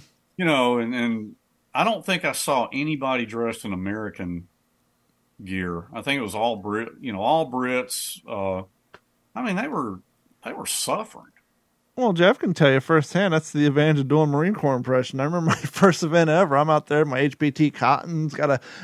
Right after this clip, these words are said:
Speaker 2: nice cotton cover on my helmet. The sun's not shining down. Meanwhile, the airborne guys and the guys in the wool are dying. Their helmets are hot <laughs> from the sun. I got a nice cover on it, and they're all hiding in a tent pulling water. I'm like, "It's not that bad out here," but they're all in the wool with the,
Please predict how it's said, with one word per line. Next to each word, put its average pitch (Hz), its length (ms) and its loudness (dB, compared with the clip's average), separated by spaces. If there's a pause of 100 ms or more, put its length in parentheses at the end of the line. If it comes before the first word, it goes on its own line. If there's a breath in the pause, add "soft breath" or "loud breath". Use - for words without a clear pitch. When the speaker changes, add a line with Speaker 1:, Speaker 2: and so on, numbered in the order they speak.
Speaker 2:
nice 165 240 4
cotton 170 360 4
cover 160 280 2
on 165 40 -2
my 160 120 0
helmet. 160 460 4
The 135 100 -4
sun's 165 280 0
not 170 200 -4
shining 160 340 2
down. 156 260 2
Meanwhile, 160 300 2
the 139 120 0
airborne 156 340 0
guys 147 360 4
and 131 120 -8
the - 40 -2
guys 151 180 4
in 135 40 -10
the 139 80 0
wool 151 300 2
are 143 40 2
dying. 147 460 2
Their 143 100 0
helmets 151 320 0
are 139 60 -4
hot 147 340 4
<laughs> - 20 -12
from 196 120 2
the 151 60 2
sun. 160 320 0
I 151 60 0
got 151 120 -2
a 143 40 -4
nice 143 220 -4
cover 156 380 2
on 156 140 4
it, - 20 2
and 143 100 -6
they're 151 140 2
all 147 180 2 (420 loud breath)
hiding 160 280 2
in 156 80 2
a 151 40 -2
tent 156 260 -2
pulling 165 240 -6
water. 180 240 0
I'm 185 80 -2
like, 170 140 0
"It's 330 160 -8
not 403 160 -2
that 175 200 0
bad 175 220 0
out 180 180 0
here," 185 160 0
but 139 140 -8
they're 139 140 4
all 151 180 6
in 151 100 0
the 156 80 6
wool 151 440 2
with 139 120 -4
the, 131 160 -4